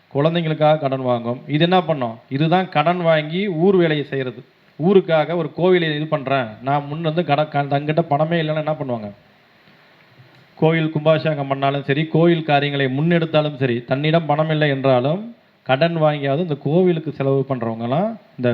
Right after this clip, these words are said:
குருவும் ஆறாம் அதிபதி சம்பந்தப்பட்டவங்களெல்லாம் கேட்டிங்கன்னா கட்டாயம் இருக்கும். இவங்க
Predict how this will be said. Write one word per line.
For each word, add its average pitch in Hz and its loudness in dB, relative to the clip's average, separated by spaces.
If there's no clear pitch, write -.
குருவும் 156 2
ஆறாம் 135 2
அதிபதி 127 0
சம்பந்தப்பட்டவங்களெல்லாம் 123 -2
கேட்டிங்கன்னா 120 0
கட்டாயம் 131 0
இருக்கும். 117 -8
இவங்க 156 0